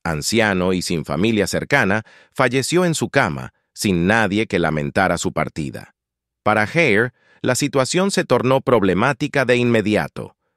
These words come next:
Donald había muerto sin pagar la renta de las últimas semanas, y el hostal apenas subsistía con el escaso dinero de sus inquilinos. ¿Qué hacer con un cadáver sin recursos ni contactos?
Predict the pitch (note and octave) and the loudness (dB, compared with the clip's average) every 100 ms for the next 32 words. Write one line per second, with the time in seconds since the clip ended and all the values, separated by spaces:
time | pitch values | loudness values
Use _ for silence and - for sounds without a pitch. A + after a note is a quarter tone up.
0 | _ - F#2 A2 F#2+ G#2+ G2+ E2 F#2+ F2 | _ -2 2 4 2 2 0 2 2 2
1 | F#2 F#2 G#2+ F#2+ F2+ E2 E2 F#2+ F2 D#2 | 2 0 -2 -2 -2 0 0 0 0 0
2 | G2 G2 F2+ F2+ E2+ D2 - G2 F2+ E2+ | 0 0 0 -2 -2 -2 -2 -2 -2 -2
3 | D#2 F2 G#2 G#2 C2+ B1 - - _ - | -2 0 0 0 -2 -8 -12 -16 _ -2
4 | A#2+ A#2+ A#2 - E3+ F3 D#3 C#3 C#3 C#3 | 0 2 2 0 -2 0 0 0 0 -2
5 | - - C3 G2+ A#2+ - F3+ E3 D#2+ - | -4 -6 -6 -2 -4 -4 -2 0 0 0
6 | F#2+ F2 D#2+ - A#2 A2 G#2+ F#2 G#2 A2+ | 0 0 -2 0 0 0 0 0 2 2
7 | F#2 F2 - F#2 G2 F2 F2 G#2 F2 A1+ | 2 0 -2 -2 -2 0 0 0 -2 -4
8 | G1+ - - _ _ _ _ - F#3+ E3 | -12 -16 -16 _ _ _ _ -2 -2 0
9 | D3+ C#3+ B2+ A#2+ B2 A2 G#2 A#2 A#2 G#2 | 0 2 2 2 2 2 2 2 2 0
10 | A2+ F#2+ F2+ - A#2+ - G#2 F2 F#2+ - | 0 0 0 2 0 2 0 0 0 0
11 | D2+ - D#2 - G#1+ - - | -2 -2 -4 -6 -14 -12 -16